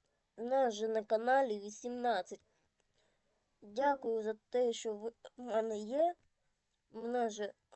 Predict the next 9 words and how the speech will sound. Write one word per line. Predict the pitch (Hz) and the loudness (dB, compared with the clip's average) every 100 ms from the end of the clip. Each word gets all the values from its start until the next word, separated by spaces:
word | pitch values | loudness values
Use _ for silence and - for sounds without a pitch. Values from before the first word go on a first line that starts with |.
| _ | _
в | 254 | -8
мене | 247 226 | -6 -6
вже | 208 220 | -6 -6
на | 214 | -6
каналі | 220 220 214 202 | -4 -4 -2 -4
вісімнадцять | 214 233 233 214 214 | -8 -4 -2 -2 -6
підписників, | - - 254 311 247 214 208 | -20 -12 -10 -8 -10 -12 -18
це | - 226 | -4 -4
ви. | 208 220 208 | -4 -10 -10